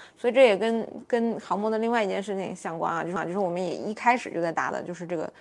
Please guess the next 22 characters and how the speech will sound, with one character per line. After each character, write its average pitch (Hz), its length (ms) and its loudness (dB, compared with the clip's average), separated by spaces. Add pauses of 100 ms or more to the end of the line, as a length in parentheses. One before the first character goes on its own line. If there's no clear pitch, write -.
(120)
数 - 160 -4
据 254 80 0
闭 285 180 2
环。 - 160 -6 (680)
对， 185 360 2
就 285 140 4
是 247 180 4
你 214 180 4
可 254 140 4
以 320 100 6
理 233 140 4
解 262 160 6
为 - 140 -2
专 247 200 2
家 262 140 2
定 269 160 2
义 240 60 2
就 233 100 0
是 240 100 -8
个 226 100 0
V 240 200 0
零， 220 340 -2